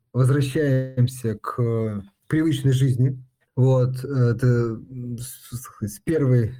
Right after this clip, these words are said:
э, с первой стороны, со второй, а, мы как, э, всё-таки, ну, по крайней мере, я за себя скажу, как аналитики, э, не можем не анализировать, не можем не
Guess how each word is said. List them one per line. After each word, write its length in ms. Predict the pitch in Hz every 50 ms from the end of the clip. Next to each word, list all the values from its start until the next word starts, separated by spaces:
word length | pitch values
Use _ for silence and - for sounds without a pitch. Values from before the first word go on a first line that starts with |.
| -
э, 260 | - - 123 110 110 104
с 40 | -
первой 280 | _ - 147 139 127 120
стороны, 380 | 131 131 123 120 113 110 107
со 100 | 101 -
второй, 580 | 120 - - 143 151 170 175 170 160 151 147 - _ _ _ _ _ _ _ _ _
а, 220 | 110 110 113 113 113
мы 160 | 123 139 143
как, 420 | - 135 131 123 131 127 - - -
э, 360 | 120 117 113 113 113 110 107 101
всё-таки, 420 | - - 120 110 107 101 - 113
ну, 100 | 120 123
по 60 | 131
крайней 200 | 135 139 135 131
мере, 120 | 127 127 127
я 60 | 131 131
за 60 | 131
себя 140 | 127 127 117
скажу, 280 | - - 117 98 98
как 240 | 98 117 107 - -
аналитики, 960 | 120 127 123 123 127 135 131 127 127 117 - - - 120 113 110 107 101 98 - _ _ _ _ _ _ _ _ _ _ _ -
э, 120 | 113 117
не 160 | 127 139 151 165
можем 380 | 175 170 147 120 131 117 117
не 120 | 123 127 127
анализировать, 760 | 123 123 120 123 120 120 123 123 127 131 131 127 127 - -
не 140 | 127 131 135
можем 480 | 139 151 156 143 123 123 123 117 117 120
не 180 | 120 120 120